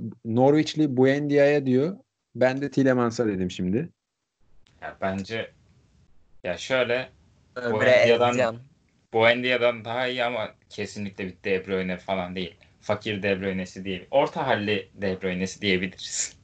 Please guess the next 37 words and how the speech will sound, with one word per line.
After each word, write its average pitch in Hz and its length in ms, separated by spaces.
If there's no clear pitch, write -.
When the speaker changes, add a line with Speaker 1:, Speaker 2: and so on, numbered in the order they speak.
Speaker 3:
Orta 139 460
direk 135 360
De 120 260
Bruyne. 107 320
Speaker 2:
Orta 98 440
direk. 92 200
Speaker 3:
Adamlar 143 580
Speaker 2:
Evet. 135 180
Speaker 3:
elli 143 120
milyon 143 420
vermiş 123 340
fakir 131 360
De 131 180
Bruyne'si 131 380
demeyelim 127 440
de. 113 100
Kaç 131 200
Speaker 1:
<laughs> 107 60
Speaker 3:
verdiler 113 600
tam 120 180
hatırlamıyorum 127 760
da 147 80
verdiler 120 420
ya. 104 280
Speaker 2:
Kırk - 320
mı 202 80
verdiler? 92 500
Opsiyon 131 460
vardı. 92 260
Kırk - 240
mı, 98 60
elli 101 240
mi? 101 60
Ne 117 40
Speaker 3:
Evet, 120 140
Speaker 2:
verdiler? 127 320
Speaker 3:
evet. - 260